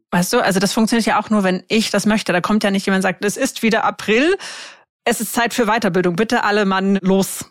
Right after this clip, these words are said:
und jetzt mal ein paar Präsenzstunden irgendwo <laughs> rumsitzen.“ Weißt du, das sind ja Sachen, jemand hat ja dann offenbar einen Drang danach, sich weiterzuentwickeln in Rolle sowieso,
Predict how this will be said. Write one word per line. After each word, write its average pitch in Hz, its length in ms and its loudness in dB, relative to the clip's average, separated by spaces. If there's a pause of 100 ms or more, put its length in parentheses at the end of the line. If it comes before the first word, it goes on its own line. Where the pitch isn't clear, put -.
(200)
und - 380 0
jetzt 180 160 0
mal 180 80 4
ein 175 60 0
paar 175 340 -2
Präsenzstunden 175 760 -2
irgendwo - 320 -2
<laughs> - 140 -2
rumsitzen.“ 208 580 0 (360)
Weißt 196 240 0
du, 277 60 2
das 240 140 0
sind 226 100 4
ja 226 120 2
Sachen, 220 320 0
jemand 196 440 0
hat 202 200 -2
ja 214 100 0
dann 180 260 0
offenbar 175 600 0 (320)
einen 180 240 0
Drang 180 260 0
danach, 175 340 0
sich - 500 -2 (200)
weiterzuentwickeln 220 800 0
in 196 480 2
Rolle 190 500 0
sowieso, 240 540 2